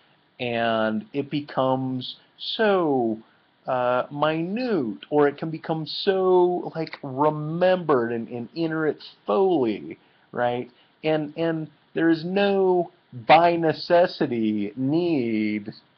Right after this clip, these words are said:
regardless of whatever the qualia is. Qualia, the concept of qualia is so,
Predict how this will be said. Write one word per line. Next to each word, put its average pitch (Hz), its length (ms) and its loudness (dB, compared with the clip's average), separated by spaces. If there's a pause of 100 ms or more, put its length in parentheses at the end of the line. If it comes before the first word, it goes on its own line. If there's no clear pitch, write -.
(380)
regardless 143 1120 4
of 131 120 2
whatever 165 280 2
the 160 120 -8
qualia 220 840 2
is. - 400 -14 (300)
Qualia, 196 440 4
the 113 100 -2
concept 220 680 -4
of 120 120 -20
qualia 190 720 4
is 113 160 -6 (160)
so, 185 460 2